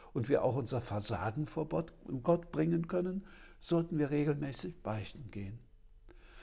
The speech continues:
Damit wir unseren Glauben noch tiefer kennenlernen, können wir täglich einen Abschnitt aus dem Evangelium lesen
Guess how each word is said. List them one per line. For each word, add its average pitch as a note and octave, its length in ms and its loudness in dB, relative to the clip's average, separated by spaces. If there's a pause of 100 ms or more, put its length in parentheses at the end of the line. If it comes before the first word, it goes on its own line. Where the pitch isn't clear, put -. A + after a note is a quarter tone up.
(400)
Damit E3+ 300 10
wir C#3 360 8
unseren C3+ 340 0
Glauben C#3 520 2 (120)
noch A2+ 140 0
tiefer A#2 400 -4
kennenlernen, B2 960 0 (340)
können C#3 320 2
wir G2+ 180 -2
täglich A2+ 480 -4
einen G2 180 -6
Abschnitt - 500 -4
aus G#2+ 140 -6
dem G#2 180 -8
Evangelium D#3 680 -2
lesen D#3 440 -4